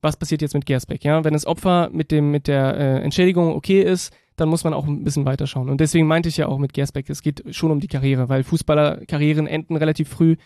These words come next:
Das Leben nach dem Fußball ist nicht einfach. Und, äh, gerade bei so einem Spieler wie Gersbeck, der Zweitliganiveau hatte bisher, ist was anderes, wenn du so einen Spieler hast, der in der ersten Liga gespielt hat für fünf Jahre und, was weiß ich, zwanzig Millionen auf dem Konto hat. Das hat Gersbeck nicht. Deswegen, äh,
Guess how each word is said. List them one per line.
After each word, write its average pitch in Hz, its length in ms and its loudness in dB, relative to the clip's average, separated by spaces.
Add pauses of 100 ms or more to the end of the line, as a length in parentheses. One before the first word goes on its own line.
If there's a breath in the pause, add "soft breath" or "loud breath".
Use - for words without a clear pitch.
(240 soft breath)
Das 151 160 -4
Leben 151 180 2
nach 147 160 -2
dem 156 120 -2
Fußball 156 380 0
ist - 200 -4
nicht 156 160 -2
einfach. 151 380 0 (440)
Und, 143 320 -2
äh, 135 200 0
gerade 139 400 0
bei 143 180 2
so 143 80 2
einem 143 60 2
Spieler 151 300 0
wie 139 80 -2
Gersbeck, 147 400 -2
der 139 260 0 (200)
Zweitliganiveau 160 840 2
hatte 160 240 0
bisher, 156 440 0 (160 soft breath)
ist 147 120 -6
was 147 140 -2
anderes, 160 380 2
wenn 156 120 4
du 151 100 4
so 151 100 2
einen 147 100 2
Spieler 156 360 0
hast, 160 240 -2
der 147 220 2
in 147 100 -2
der 147 80 -4
ersten 151 220 -2
Liga 160 200 2
gespielt 151 360 -6
hat 156 120 -4
für 156 140 -4
fünf 147 220 -4
Jahre 147 400 0
und, 143 240 -4
was 147 120 -6
weiß 147 120 -6
ich, 170 160 -10
zwanzig 139 280 -4
Millionen 151 240 4
auf 147 100 0
dem 139 80 -4
Konto 135 280 -2
hat. 147 140 -2
Das 143 140 -6
hat - 140 -8
Gersbeck 160 340 -2
nicht. 139 260 0 (440)
Deswegen, 151 400 0 (520)
äh, - 100 -6